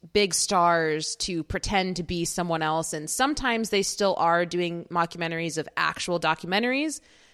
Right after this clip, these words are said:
and then some of them they're just coming up with, like, from their ridiculous brains and saying, "This would be a ridiculous idea for a documentary. Let's make it."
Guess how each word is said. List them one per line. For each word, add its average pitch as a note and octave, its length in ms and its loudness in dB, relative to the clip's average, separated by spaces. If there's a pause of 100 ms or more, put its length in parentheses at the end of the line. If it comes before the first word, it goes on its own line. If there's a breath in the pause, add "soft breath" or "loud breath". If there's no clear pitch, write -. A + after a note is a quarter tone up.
(140 soft breath)
and G#3 160 2
then G#3 100 2
some G#3 160 -2
of G#3+ 160 2
them G3 200 2
they're F#3 160 6
just F3 260 -2 (300)
coming G3 360 0
up E3+ 180 0
with, D#3 320 0 (540)
like, E3+ 220 2
from F#3+ 300 2
their F3+ 180 4
ridiculous E3+ 580 -2
brains D#3 400 -2
and D3 100 -8
saying, D3+ 200 -2
"This F3 180 0
would G#3 140 -2
be D3+ 160 0
a C3+ 100 -2 (220)
ridiculous C#3+ 560 -2
idea C3+ 400 -2
for C3+ 240 -4
a B2+ 80 -4
documentary. C#3 800 -2
Let's A3 260 0
make C#4 240 2
it." C#3+ 200 -4